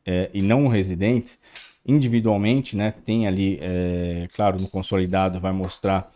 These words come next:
uma posição comprada. Por quê, pessoal? Porque você tem no D D I e tem muito fundo que é contraparte dos leilões do Banco Central. Então você tem ali, é, uma certa, um, um, um certo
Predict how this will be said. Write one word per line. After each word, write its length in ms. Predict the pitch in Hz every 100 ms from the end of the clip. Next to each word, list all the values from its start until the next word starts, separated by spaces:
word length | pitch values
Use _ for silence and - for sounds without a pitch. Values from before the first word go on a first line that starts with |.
| _ _ -
uma 140 | 98
posição 380 | 104 101 - 98
comprada. 440 | - 90 120 131
Por 180 | 123 143
quê, 160 | 123 90
pessoal? 260 | 90 90
Porque 140 | - 139
você 220 | 135 113
tem 180 | 104 95
no 100 | 98
D 140 | 117
D 180 | 135 135
I 220 | 117 - - - -
e 40 | -
tem 180 | 143
muito 340 | 143 123 147 139
fundo 500 | - 113 135 104 90 _ _
que 140 | - 127
é 80 |
contraparte 800 | 131 127 127 123 - 104 107 - - _ _
dos 200 | 107 104
leilões 420 | 113 110 101 107
do 100 | 104
Banco 300 | 98 104 107
Central. 580 | - 127 - 98 92 82 _ _ _
Então 160 | 104 113
você 320 | 117 - 120
tem 360 | - 110 110
ali, 300 | 104 98 101 - -
é, 300 | 95 95 92
uma 220 | 107 107
certa, 960 | 104 - 101 101 - 104 101 98 92 85 _
um, 280 | 101 101 107
um, 200 | 107 107
um 40 | 101
certo 540 | - 107 104 113 101